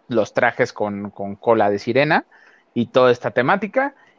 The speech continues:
y el, y el color ro-, rojo que ya lo está trayendo. Y a-, yo tengo una sospecha.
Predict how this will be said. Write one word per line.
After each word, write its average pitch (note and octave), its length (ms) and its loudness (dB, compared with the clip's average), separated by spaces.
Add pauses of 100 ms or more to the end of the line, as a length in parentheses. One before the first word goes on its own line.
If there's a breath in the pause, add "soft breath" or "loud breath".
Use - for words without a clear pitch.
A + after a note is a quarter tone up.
(200)
y C3 320 4
el, B2 380 4
y A#2+ 180 -2
el A#2 180 0
color C3 380 2
ro-, C3+ 240 0
rojo C3+ 380 0
que B2 120 -4
ya A#2+ 120 2
lo A#2+ 100 -2
está A2+ 640 2
trayendo. B2+ 480 0
Y F#3+ 140 0
a-, G#3+ 180 0
yo C4 140 0
tengo F#4 240 0
una F#4+ 180 2
sospecha. - 800 -2